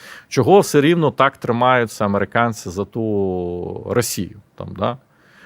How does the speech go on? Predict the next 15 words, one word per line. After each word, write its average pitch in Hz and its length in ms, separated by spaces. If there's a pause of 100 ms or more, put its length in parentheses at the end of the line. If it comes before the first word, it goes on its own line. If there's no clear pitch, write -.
(180)
Ну, 147 180
тому 143 320
що 139 200
вони 139 260
теж 135 360
думають, 98 480
а - 20
що 160 180
буде, 123 260
якщо 98 760
Росія 113 260
ж 92 60
завжди 101 240
шантажує 95 500
розпадом? 92 460